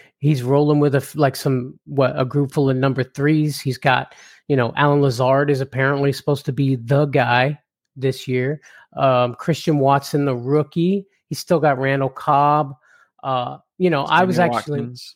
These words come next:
Speaker 1: Sammy Watkins is over there, absolutely. You know, it's funny, though. I saw a video of Aaron Rodgers talking to Christian Watson, and I'm telling you, bro, that body language was all jacked up, man.
Speaker 2: Really?
Speaker 1: So,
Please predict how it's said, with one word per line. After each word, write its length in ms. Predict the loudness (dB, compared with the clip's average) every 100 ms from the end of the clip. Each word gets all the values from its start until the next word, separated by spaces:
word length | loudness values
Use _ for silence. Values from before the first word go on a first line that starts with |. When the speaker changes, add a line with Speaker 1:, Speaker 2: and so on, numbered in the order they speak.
| _
Speaker 1:
Sammy 340 | -4 0 2 4
Watkins 500 | 2 0 -2 -6 -4
is 120 | -4
over 200 | -4 -2
there, 160 | 0 -2
absolutely. 500 | -4 -6 -6 -6 -10 -4
You 80 | 0
know, 120 | 2
it's 180 | 2 -2
funny, 300 | 0 2 2
though. 160 | 2 0
I 100 | -2
saw 320 | -2 2 2
a 40 |
video 640 | 0 -2 0 2 2 0 -10 _ _ -8
of 140 | -4
Aaron 300 | -2 0 0
Rodgers 640 | 2 0 0 -4 -4 -12 _
talking 320 | -4 -4 0 -4
to 80 |
Christian 420 | -2 -4 -2 -4 0
Watson, 580 | 0 0 -2 -6 -6 -14 _ _ _ -4
and 100 | -2
I'm 80 | -2
telling 320 | 0 2 2
you, 80 | 2
bro, 200 | 2 2
that 200 | 0 2
body 300 | 2 2 2
language 440 | 0 0 -4 -4
was 180 | -6 -6
all 320 | -4 -4 -4
jacked 380 | -4 -6 -6 -10
up, 240 | -12 -12
man. 340 | -12 -10 -10 -14 _ _
Speaker 2:
Really? 240 | -2 0 2
Speaker 1:
So, 360 | 0 0 -6